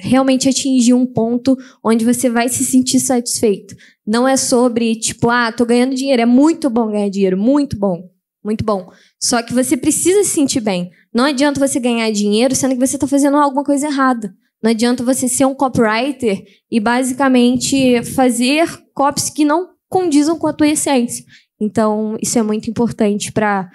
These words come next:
ter uma carreira aí de sucesso e crescer gradativamente. Nada, nada é de uma hora pra outra. Se a gente tá aqui e teve resultados rápidos,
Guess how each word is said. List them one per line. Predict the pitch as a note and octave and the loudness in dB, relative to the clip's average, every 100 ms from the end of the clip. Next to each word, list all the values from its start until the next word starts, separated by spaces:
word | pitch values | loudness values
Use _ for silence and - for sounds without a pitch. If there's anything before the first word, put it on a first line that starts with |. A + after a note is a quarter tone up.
| _ _ - | _ _ -4
ter | |
uma | G#3+ G#3+ | -2 0
carreira | G#3+ G#3+ G#3 G#3 | 0 0 2 2
aí | G#3 G#3 | 0 -2
de | F#3+ | -4
sucesso | G3+ G#3+ - G3+ G#3 A3+ - | -2 -2 0 0 2 0 -2
e | A#3 A3+ A3 | -2 -2 -4
crescer | G#3+ A3+ A#3+ | -4 -2 0
gradativamente. | G#3+ A3 A3+ A#3 A#3+ A#3 B3 G3 F#3+ A3 | 0 0 0 0 -2 -2 0 0 0 0
Nada, | A3+ C#4 C4 D4+ C#4+ | 2 0 0 -2 0
nada | A#3+ A#3 A#3+ | 0 0 2
é | A#3+ | 0
de | A#3+ | 0
uma | A#3 | -2
hora | A3+ G#3 | -2 -4
pra | G#3 A3 | -4 -2
outra. | G3+ F#3+ F#3 - - _ | 0 0 -4 -4 -20 _
Se | - | -2
a | |
gente | A#3 C#4 D#4+ | 0 0 -2
tá | - B3 | 0 0
aqui | A#3+ - A#3 C4+ G#3+ - _ - | -2 -2 2 2 0 -6 _ -6
e | A#3 | -6
teve | - A#3 C4 B3+ | 0 2 2 2
resultados | A#3+ A#3 G#3+ G3+ G#3 G3+ F#3+ | 2 2 0 -2 -2 0 -2
rápidos, | G#3 A3+ C4+ B3+ G3 G3 - | -2 0 0 -2 -8 -8 -10